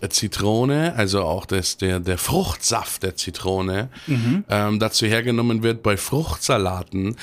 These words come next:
Speaker 1: die natürliche Färbung von Äpfeln und Bananen, sobald sie ja mit Sauerstoff, äh, in Berührung kommen, das pure Fluss, Fluch-, Murloc, äh, Fruchtfleisch, ähm,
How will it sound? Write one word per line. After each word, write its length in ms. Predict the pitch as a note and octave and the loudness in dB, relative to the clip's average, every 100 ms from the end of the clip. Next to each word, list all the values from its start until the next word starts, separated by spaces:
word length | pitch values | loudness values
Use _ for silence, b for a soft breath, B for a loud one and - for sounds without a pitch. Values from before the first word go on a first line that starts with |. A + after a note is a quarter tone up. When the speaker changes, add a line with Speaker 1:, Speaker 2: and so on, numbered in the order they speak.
| B B - | B B 0
Speaker 1:
die 120 | A#2 | 4
natürliche 1000 | C#3 C#3 - - A#3+ B3+ C4 - A#3 A#3 | 4 2 0 2 4 4 0 0 0 0
Färbung 840 | - - F3+ G3 F#3 D3 D3+ D#3 | -4 0 2 2 2 0 -2 -4
von 260 | C#3+ - A2 - | -2 -2 -2 -2
Äpfeln 500 | D3+ - - E3+ D3+ | -6 -6 -2 -2 0
und 200 | C#3 A#2+ | 0 2
Bananen, 640 | A2 A2 B2+ D#3 D#3 D3 | 2 4 2 0 -2 0
sobald 380 | A#2+ G2+ A2 A#2 | 0 2 2 0
sie 120 | - | 0
ja 80 | G#2+ | 0
mit 220 | G2+ G2+ | 0 -2
Sauerstoff, 640 | G2+ A2+ B2+ - A#2 - - - | 0 0 -2 -4 -4 -6 -8 -2
äh, 160 | G2 F#2 - - | -2 -2 -10 -6
in 160 | - A#2+ | 0 2
Berührung 400 | A2+ A2 B2+ B2+ | 2 2 2 2
kommen, 260 | - A#2+ A#2+ | 2 2 2
das 140 | G#2+ | 0
pure 300 | - C3+ A2+ | 0 0 0
Fluss, 360 | - C3 - - - | 0 0 0 -6 -8
Fluch-, 480 | - - D3 E3 - - - C#3+ D#3+ D#3+ C#3 B B B - | -2 4 6 4 2 -4 2 4 4 4 2 B B B -4
Murloc, 720 | - A#2+ C3 D3 C3+ C3 - B B B G#2 | 2 6 6 6 4 2 -6 B B B -4
äh, 140 | - A#2 | 0 0
Fruchtfleisch, 1000 | - C#3+ A2 - - C3+ C3 C3 - - B B B - | 2 2 2 -2 2 4 4 0 -4 -8 B B B 2
ähm, 440 | A#2 A2+ A2+ A2 | 4 4 2 0